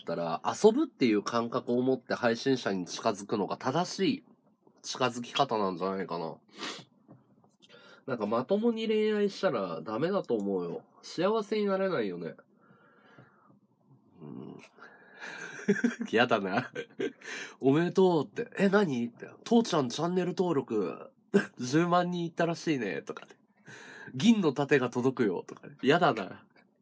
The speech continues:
うん。帰ってきたらお父さんが銀の盾をこう抱えて息子に自慢するんでしょ。まあ、独身が条件でしょ。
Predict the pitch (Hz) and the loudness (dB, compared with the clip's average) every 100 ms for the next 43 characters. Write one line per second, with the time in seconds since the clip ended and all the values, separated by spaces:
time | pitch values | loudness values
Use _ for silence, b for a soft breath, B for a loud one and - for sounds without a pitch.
0 | _ _ B B B B _ _ _ _ | _ _ B B B B _ _ _ _
1 | _ _ _ _ _ 95 - - - _ | _ _ _ _ _ -16 -10 -12 -12 _
2 | _ _ - 190 - 123 - 107 113 143 | _ _ -2 -2 0 -2 0 0 2 2
3 | 180 127 107 117 127 208 151 120 120 117 | 2 2 -2 0 2 2 2 -2 0 2
4 | 104 - 117 - 113 127 120 120 120 - | 0 -2 -4 -4 0 0 2 0 0 2
5 | 156 151 123 135 139 135 139 127 _ _ | 2 2 2 2 2 2 0 0 _ _
6 | _ _ 113 98 - - _ B B B | _ _ -10 -10 -12 -18 _ B B B
7 | B B _ _ _ _ 117 139 131 104 | B B _ _ _ _ -4 -2 -2 -4
8 | - - 175 185 139 147 165 190 185 139 | -6 -4 0 0 2 0 0 -4 0 -2
9 | 120 175 - | -2 -8 -8